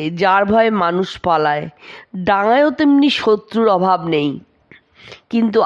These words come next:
আকাশের পাখিকেও কি মানুষের ভয় করে চলা দরকার? মাঝে মাঝে দরকার বই কি। বছর ছয়েক আগে আল্পস পাহাড়ের কাছে এক সাহেব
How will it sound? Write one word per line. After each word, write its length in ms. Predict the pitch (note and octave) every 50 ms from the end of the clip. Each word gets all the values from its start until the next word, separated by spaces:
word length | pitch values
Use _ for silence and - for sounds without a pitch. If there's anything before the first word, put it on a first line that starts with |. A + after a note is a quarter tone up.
| - - D#3+
আকাশের 600 | F3 F#3+ - - B3 C4 B3 - C#4 C4+ C4+ C#4 C4+ - _ - - - - _ _ _ -
পাখিকেও 640 | F#3 F3+ F3+ F#3+ - - C4+ A#3+ - - D4 C#4+ C#4 A3+ _
কি 160 | - - C#4+ C#4+ C#4 B3+ A3
মানুষের 500 | G3 F3+ F3 F#3 G#3 A3+ G3 - C4+ B3 A3
ভয় 360 | F#3 D#3+ E3+ F3+ F3+ F#3+ G#3 A3+ G#3+ -
করে 220 | - - A#3 A#3+ B3+ A#3
চলা 300 | - - F#3+ F#3+ G#3 A3 G#3
দরকার? 500 | G3 F#3 G3 G3+ G3 - - D4 B3 F#3 - - - _ _ - - - - - - - _ -
মাঝে 340 | G#3+ A3+ A#3 A#3+ C4+ B3 D4+
মাঝে 240 | D4+ D4+ C#4+ C4 D#4 C4+ G#3
দরকার 440 | G#3+ F#3 F#3 G3 G3+ F#3+ A#3+ A#3+ A#3+
বই 240 | G#3+ F#3+ F#3 E3+ E3+ D#3+
কি। 220 | - - D3 D3 - D#3+ _ - - - - _ - G3+ F#3
বছর 380 | F3+ A3 A3+ A#3+ A#3+ - D4+ D#4 C4
ছয়েক 420 | - - - C4+ C4 C4 C4+ C4+ - - -
আগে 320 | A3 A3 G#3+ G3+ A#3 A#3 A#3 - - - - - _ _ - - -
আল্পস 300 | G3+ G#3 G#3+ B3 A#3 - - - - -
পাহাড়ের 520 | - - G#3 G#3 G#3+ A3+ A3+ A3 A3+ A3 A3
কাছে 320 | G#3+ - G#3 G#3 G#3 - A#3 G#3
এক 160 | G3 G3 G3+ -
সাহেব 460 | - - - F#3 G3 G3 G3+ G#3 G#3